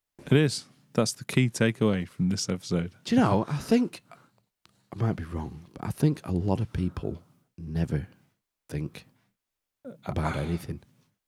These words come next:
Speaker 1: They just act or have others think for them, for
Speaker 2: Or
Speaker 1: them.
Speaker 2: consume. Just exist and consume.
Speaker 1: Yeah, and I think you're right, and I think it'll be a lot of people.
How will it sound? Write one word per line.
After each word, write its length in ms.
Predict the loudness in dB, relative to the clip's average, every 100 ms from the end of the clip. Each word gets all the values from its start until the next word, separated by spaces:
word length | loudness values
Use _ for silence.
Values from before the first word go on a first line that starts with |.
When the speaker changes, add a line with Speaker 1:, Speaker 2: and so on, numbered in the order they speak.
| _ _ _ _ _ _ _ _ _ _
Speaker 1:
They 60 | -4
just 280 | -2 -2 -4
act 480 | -8 -8 -8 -8 -6
or 420 | -4 -2 0 -2 -4
have 220 | -6 -2
others 300 | 0 0 -2
think 240 | -2 -4
for 100 | -4
them, 200 | -8 -8
for 240 | -6 -8 -8 -2
Speaker 2:
Or 160 | -2
Speaker 1:
them. 260 | -2 -4 -8
Speaker 2:
consume. 720 | -10 -8 -6 -4 -2 0 -2 -4 _ _ _ _ -4
Just 200 | -4 -2
exist 520 | -6 -4 -6 -6 -6
and 120 | -8
consume. 440 | -8 -8 -8 -2 -2
Speaker 1:
Yeah, 220 | 0 -4 -8 -14 -4
and 120 | -4
I 160 | -2 -4
think 220 | -4 -4
you're 100 | -2
right, 240 | -2 -4 -4
and 100 | -4
I 60 | -2
think 280 | -2 -6
it'll 140 | -4 -6
be 140 | -4
a 80 | -4
lot 360 | -4 -4 -6 -6
of 80 | -8
people. 400 | -12 -12 -14